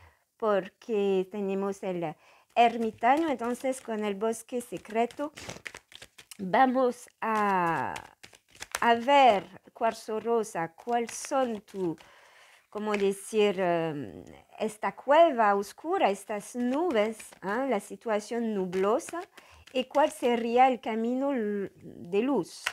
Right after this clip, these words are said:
¿ah? Ok, cuarzo rosa. El camino de luz primero es dejar.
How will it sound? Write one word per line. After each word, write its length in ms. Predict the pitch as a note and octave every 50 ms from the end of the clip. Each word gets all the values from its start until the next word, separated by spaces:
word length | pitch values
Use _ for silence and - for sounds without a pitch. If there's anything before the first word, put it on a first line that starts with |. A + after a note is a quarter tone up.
| - -
¿ah? 200 | - F#3 A3 C4+ - _ _ _ - - _ _ _ _ _
Ok, 400 | - B3 B3+ B3+ - F3+ D#3+ D#3 -
cuarzo 420 | - A#3+ B3+ A#3+ - - B3 A#3
rosa. 520 | A3 G3 F3 D3+ D#3 - - - F#2+ - _ _ _ _ _ _
El 160 | - G3 A3
camino 480 | - B3+ A#3 A#3+ C4+ D#4+ F4 F4 F#4 F#4+
de 180 | D4 B3+ A#3+
luz 260 | A3 A#3 C4+ E4 E4 -
primero 720 | _ - B3 A3+ A3+ A#3 A#3+ B3+ C4+ C4 D4+ D#4 D4+ - -
es 300 | - G#3+ A3+ A3 G3 F#3
dejar. 440 | F3+ A3+ A3+ A3+ - F#3 F3 E3 -